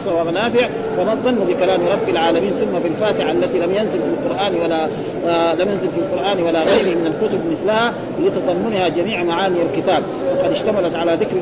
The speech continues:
أصول أسماء الله ومجامعها وإثبات المعاد وذكر التوحيد والافتقار إلى الرب لطلب الإعانة به والهداية منه، وذكر أفضل الدعاء وهو طلب الهداية إلى الصراط المستقيم المتضمن كمال معرفته وتوحيده وعبادته بفعل ما أمر به واجتناب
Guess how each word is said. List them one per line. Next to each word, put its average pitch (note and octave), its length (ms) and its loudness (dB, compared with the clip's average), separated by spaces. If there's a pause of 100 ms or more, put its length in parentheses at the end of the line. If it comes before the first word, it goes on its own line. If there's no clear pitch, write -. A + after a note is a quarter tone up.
(140)
أصول F#3+ 180 2
أسماء E3 420 -2
الله E3+ 360 0
ومجامعها E3 640 0
وإثبات F3+ 500 0
المعاد F3+ 460 0
وذكر - 280 0
التوحيد F3 540 2
والافتقار F#3 560 -2
إلى E3+ 200 0
الرب G3+ 220 2 (440)
لطلب G#3 340 2
الإعانة F3+ 500 0 (120)
به F#3+ 220 2
والهداية E3 640 2
منه، F#3 200 0 (300)
وذكر F#3+ 380 0
أفضل F3+ 240 -2
الدعاء E3+ 420 0
وهو E3 140 2 (120)
طلب G3 260 0
الهداية E3+ 420 0
إلى D#3+ 80 0
الصراط F#3+ 400 -2
المستقيم E3+ 600 -2
المتضمن F3 640 -2
كمال F3+ 320 0
معرفته G3 560 0
وتوحيده F3+ 600 0
وعبادته E3+ 640 2 (380)
بفعل G3 340 2
ما F#3 220 -2
أمر F3 200 -2
به F3 240 2
واجتناب F3+ 380 0